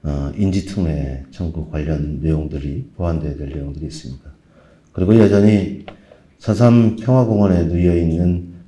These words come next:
백비에 새로운 이름을 새겨야 될 정명의 시기가 또 그만큼 다가왔다는 것을 다시 한번 말해주고 있습니다. 당시 미국의 국가 책임을 비롯한 진상규명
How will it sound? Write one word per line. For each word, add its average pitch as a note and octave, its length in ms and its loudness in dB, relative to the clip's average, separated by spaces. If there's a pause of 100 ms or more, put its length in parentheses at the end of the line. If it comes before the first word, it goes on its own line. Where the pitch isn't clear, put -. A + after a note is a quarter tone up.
백비에 F2 680 -2 (580)
새로운 G2 400 0
이름을 D#2+ 720 -2 (360)
새겨야 F#2+ 500 -2
될 C#2 320 -8 (560)
정명의 F#2 500 2
시기가 F2+ 440 -2
또 D2 340 -10 (160)
그만큼 D2+ 480 -10
다가왔다는 D#2+ 580 -4
것을 D#2 240 -10 (480)
다시 D2+ 240 -4
한번 D2+ 300 -8
말해주고 D#2+ 420 -2
있습니다. D2+ 500 -8 (600)
당시 E2 380 0
미국의 G2 340 4
국가 A2 260 0
책임을 B2+ 440 2
비롯한 E2 600 -4 (360)
진상규명 D#2 720 -4